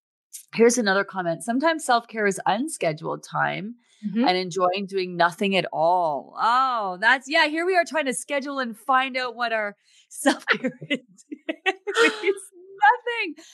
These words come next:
Speaker 1: I love this. "We glamorize being super busy, but it doesn't work for everyone all the time."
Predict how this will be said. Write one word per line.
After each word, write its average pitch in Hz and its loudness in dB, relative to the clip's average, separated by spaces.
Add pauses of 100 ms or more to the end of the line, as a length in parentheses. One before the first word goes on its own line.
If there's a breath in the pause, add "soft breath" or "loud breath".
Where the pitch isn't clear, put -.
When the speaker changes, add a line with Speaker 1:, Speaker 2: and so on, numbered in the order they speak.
(420 loud breath)
Speaker 1:
I 285 2
love 320 0 (340)
this. 359 2
"We 254 -10
glamorize 269 -6
being 247 -12
super 240 -16
busy, 254 -8
but 214 -4
it 214 -2
doesn't 214 -6
work 214 -12
for 214 -2
everyone 202 -6
all 196 -12
the 196 -16
time." 202 -2